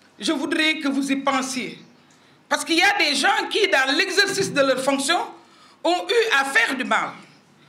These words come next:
ont eu à brimer des gens, ont eu à poursuivre des gens. Nous en savons quelque chose. Je prends à témoin Seynabou. Je pense que je lui ai parlé de pas mal de choses qui se sont passées en deux mille douze,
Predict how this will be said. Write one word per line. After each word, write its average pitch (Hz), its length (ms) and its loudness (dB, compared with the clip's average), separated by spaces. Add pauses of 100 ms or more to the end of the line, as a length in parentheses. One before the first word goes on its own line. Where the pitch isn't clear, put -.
(320)
ont 349 180 2
eu 381 440 0
à 285 100 -2
brimer 359 360 2
des 233 160 0
gens, 180 220 -6 (640)
ont 330 220 2
eu 381 100 4 (160)
à 294 60 2
poursuivre 330 440 0
des 262 200 2
gens. 202 340 -2
Nous 277 160 -4
en 320 120 2
savons 311 360 0
quelque 320 260 -2
chose. 220 420 -8 (400)
Je 208 100 -4
prends 285 160 0 (180)
à 294 180 4
témoin 294 380 2
Seynabou. 294 580 0 (1200)
Je 170 160 -4
pense 349 340 2
que 339 120 0
je 294 140 0
lui 302 200 2
ai 311 80 0
parlé 302 680 0 (400)
de 220 180 -2 (400)
pas 320 180 4
mal 320 280 0
de 277 80 -2
choses 277 380 0
qui 269 100 -6
se 302 120 -2
sont 285 280 0
passées 262 540 0 (120)
en 247 180 2
deux 277 200 0
mille 262 220 0
douze, 233 440 -6